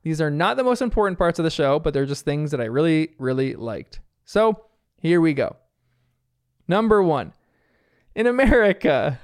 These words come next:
we have censored out certain parts of Bluey that we feel like are not kid appropriate. And this is the one that is hilarious. And this is the, one of the first censored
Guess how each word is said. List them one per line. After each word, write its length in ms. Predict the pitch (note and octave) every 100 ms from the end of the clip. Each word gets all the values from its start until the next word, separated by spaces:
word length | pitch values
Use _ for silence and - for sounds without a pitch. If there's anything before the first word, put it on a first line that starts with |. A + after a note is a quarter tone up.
| -
we 180 | F#3+ A3+
have 220 | A#3+ B3
censored 580 | - - G3+ G#3 A3+ G#3
out 220 | G3 F#3
certain 300 | F#3 F#3+ F3+
parts 260 | F#3 F3 E3+
of 80 | C#3+
Bluey 300 | D3+ D#3+ E3
that 120 | D3+
we 120 | D3
feel 180 | C#3 D#3
like 180 | D3 C#3+
are 120 | C#3
not 400 | C#3 C#3+ D3 -
kid 160 | D#3+ C3+
appropriate. 640 | C3 C3 A#2+ A#2+ A2 -
And 180 | D3 D#3+
this 380 | G#3+ - - _ _ -
is 280 | E3+ E3+ D#3+
the 140 | D#3
one 520 | C#3 D3 D#3 E3 F3 - _ _ _ _ _ -
that 180 | D3 C3
is 200 | D3+ -
hilarious. 1200 | D3 D3+ D3 D3 D#3 E3+ E3+ D#3 C3+ C3 - -
And 120 | D3
this 140 | F3+
is 60 | F3+
the, 80 | F#3+
one 80 | F#3+
of 60 |
the 80 | E3
first 520 | - - G#3+ A3 G#3+
censored 540 | G3 F#3 F3+ F#3 F3+